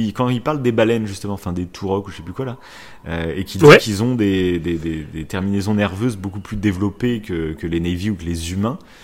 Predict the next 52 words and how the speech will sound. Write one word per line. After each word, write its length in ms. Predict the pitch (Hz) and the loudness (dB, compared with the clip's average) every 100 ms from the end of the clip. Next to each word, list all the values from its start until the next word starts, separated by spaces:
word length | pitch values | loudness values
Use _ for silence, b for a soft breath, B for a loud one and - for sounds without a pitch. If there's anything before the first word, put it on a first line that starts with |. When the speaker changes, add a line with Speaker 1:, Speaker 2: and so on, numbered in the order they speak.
| b b b - | b b b -4
Speaker 1:
Et 100 | 110 | -2
du 160 | 98 101 | -2 -6
coup, 180 | 151 175 | -6 -6
c'est 180 | - 107 | -4 -8
ce 80 | |
qui 140 | - 117 | -4 0
leur 160 | 107 | 0
donnait 240 | 95 110 139 | 2 2 2
une 140 | 127 | 2
approche 340 | 110 98 139 120 | 2 2 -2 -2
beaucoup 220 | 107 - | -4 -10
plus 140 | 98 | -12
spirituelle 600 | 101 - 120 113 104 127 104 | -12 -6 -4 -2 -2 -2 0
des 100 | 107 | -2
choses, 300 | - 139 - | -2 -6 -6
qu'ils 180 | 98 | 0
arrivaient 240 | 107 110 131 | 2 2 2
à 80 | 120 | 0
comprendre 560 | - 123 - 143 143 | -2 -6 -4 -4 -4
en 60 | 104 | -6
fait 220 | 123 110 | -6 -4
des 120 | 101 | -6
choses, 460 | 92 - 175 147 95 b b b - | -6 -6 -8 -8 -12 b b b -16
euh, 420 | 80 78 78 78 85 - | -12 -8 -8 -8 -10 0
que 60 | 151 | 4
Speaker 2:
Mhm. 240 | 143 139 | 6 4
Speaker 1:
nous, 220 | 131 160 | 2 0
on 260 | 143 104 98 | -2 -2 0
n'arrive 220 | 95 95 | -2 0
pas 100 | 147 | -2
à 20 | |
comprendre. 280 | 139 131 143 | -2 -4 -2
Et 60 | - | 0
ça, 160 | 165 | 0
c'est 120 | 143 | -2
vrai 120 | 120 127 | -4 -4
que 60 | |
ça 100 | - | -6
me 60 | 85 | -8
fascine. 560 | - 104 - 123 107 78 | -6 -8 -6 -6 -6 -4
Moi, 100 | 101 | -4
je 60 | |
suis 120 | - - | -4 0
pas 120 | 147 | 2
un 100 | 120 | 4
grand, 380 | 95 92 117 95 | 2 0 0 0
euh, 280 | 85 82 78 | -2 -6 -10
spirituel, 760 | - 95 82 82 90 87 87 82 | -10 -8 -8 -6 -2 0 0 -4
euh, 260 | 73 - - | -10 -14 -14
truc 160 | - 78 | -14 -12
comme 120 | 78 | -6
ça. 200 | 120 | -6